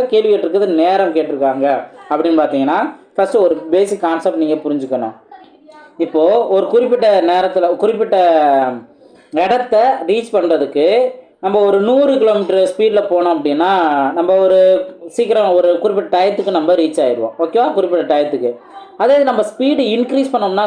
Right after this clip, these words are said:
சீக்கிரமாவே போய் சேர்ந்துடலாம்ல. அப்போ நம்மளுக்கு என்ன அப்படின்னா, இப்ப ஸ்பீடு இன்க்ரீஸ் ஆனுச்சுன்னா டைம் வந்து குறையும், ஓகேவா, ஷார்ட் பீரியட்லேயே நம்ம ஒரு இடத்த ரீச் ஆயிடலாம். அப்போ இது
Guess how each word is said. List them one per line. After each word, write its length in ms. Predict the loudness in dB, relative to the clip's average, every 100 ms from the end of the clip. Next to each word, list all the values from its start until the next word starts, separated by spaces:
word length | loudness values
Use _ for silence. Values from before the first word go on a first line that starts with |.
| -2
சீக்கிரமாவே 420 | -2 0 0 0
போய் 180 | 0 -2
சேர்ந்துடலாம்ல. 500 | -2 0 0 2 0 0 -6 -18 -8
அப்போ 280 | -8 0 2 2 0 -6
நம்மளுக்கு 320 | -4 -2 0 0
என்ன 100 | 0
அப்படின்னா, 360 | 0 0 0 0 -2 -6 -14 -20 -20 _
இப்ப 200 | -4 -2
ஸ்பீடு 500 | -2 -2 0 0 0 0
இன்க்ரீஸ் 460 | -2 -2 -2 -2 -2
ஆனுச்சுன்னா 420 | -2 -4 -4 -2 -4 -8 -6
டைம் 340 | -2 0 0
வந்து 240 | 0 -2 -2
குறையும், 560 | -2 0 0 0 -2 -4 -8 -16 _ _ _
ஓகேவா, 320 | -6 0 0 0
ஷார்ட் 380 | 0 -2 -2
பீரியட்லேயே 460 | -2 2 2 2 0
நம்ம 160 | 0 0
ஒரு 100 | 0
இடத்த 200 | 0 -2
ரீச் 300 | -4 -4 -2
ஆயிடலாம். 340 | 0 -2 -6
அப்போ 120 | -2 0
இது 160 | 2